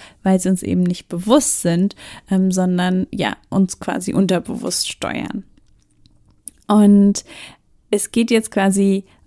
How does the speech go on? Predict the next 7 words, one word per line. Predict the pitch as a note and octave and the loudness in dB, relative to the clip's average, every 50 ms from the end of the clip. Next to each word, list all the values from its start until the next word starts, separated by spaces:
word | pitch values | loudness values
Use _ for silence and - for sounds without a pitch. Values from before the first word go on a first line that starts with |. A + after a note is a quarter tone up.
| _ | _
bei | - F#3+ F#3 | -4 -2 -2
dieser | F3+ - G3 F#3+ F#3+ G3+ G3 F#3+ F#3 F#3 - - - _ | -2 -2 -4 -2 0 0 2 2 2 0 -2 -6 -4 _
Methode | - F#3 F3+ F3+ - - - A#3 B3 B3+ B3+ A3+ G#3 G3 | 0 2 2 0 -2 -4 0 0 0 2 2 0 -2 -2
darum, | - - F#3+ F#3+ F#3+ F#3+ G3 G3+ G3+ G3+ - | -2 0 0 2 2 2 2 2 0 0 -2
als | - F#3+ F#3+ - - | -2 -2 -2 -2 -2
allererstes | - A3 A#3 A3+ - - G3+ G#3 G#3+ - - G3 F#3+ G3 - - _ _ _ _ _ _ _ _ | -2 -2 0 0 -2 -2 -2 -4 -4 -6 -6 -6 -6 -6 -8 -12 _ _ _ _ _ _ _ _
Bewusstsein | - F#3 F3 E3+ F3 G3+ A3 - - - - - - A3+ A#3 A#3+ B3 B3 B3+ C4+ C#4 C#4+ | -8 -6 -6 -4 -4 -4 -2 -2 -4 -4 -4 -4 -2 -2 -2 -2 0 0 2 2 0 0